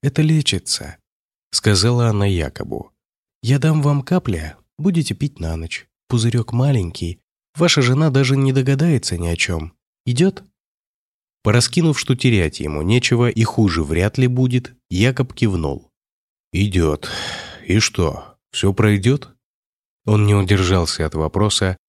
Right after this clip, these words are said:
а в носу едва не защипало от мысли, что все будет как прежде. Все же приключившийся с ним недуг бил еще и по мужскому самолюбию. «Обещаю, будете как новенький», улыбнулась Айви,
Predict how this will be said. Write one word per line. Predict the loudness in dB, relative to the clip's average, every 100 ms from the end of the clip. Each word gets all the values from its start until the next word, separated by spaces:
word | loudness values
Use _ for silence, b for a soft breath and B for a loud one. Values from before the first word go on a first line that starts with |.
| _
а | 0
в |
носу | 2 2 2
едва | 0 0 0 0
не | 0
защипало | -2 -2 -2 -2 -2 -2 -6
от | -6
мысли, | -4 -2 -2 -4 -4 _ _
что | -6 -2
все | 0 0
будет | 2 0 -2
как | -4 -4
прежде. | -6 -6 -6 -12 -14 _ _ _ _ _ _ _ -10
Все | 0 2
же | 2
приключившийся | 0 -2 -2 0 0 0 0 -2 -2
с | -2
ним | -2 -2
недуг | -4 -2 -2 -2 -12 _ 0
бил | 2 4
еще | 2 0 2 0
и | 0
по | -2
мужскому | -4 -6 -4 -2 -2
самолюбию. | -2 -2 -2 -2 -4 -6 -10 -12 -18 _ _ _ _ _
«Обещаю, | -2 2 2 2 2 2 0 -6 -4
будете | -2 -2 -4
как | -4 -4 0
новенький», | 0 0 -4 -10 -12 -14 _ _ _ _ _ _
улыбнулась | 2 4 4 2 2 0
Айви, | 2 0 0 -4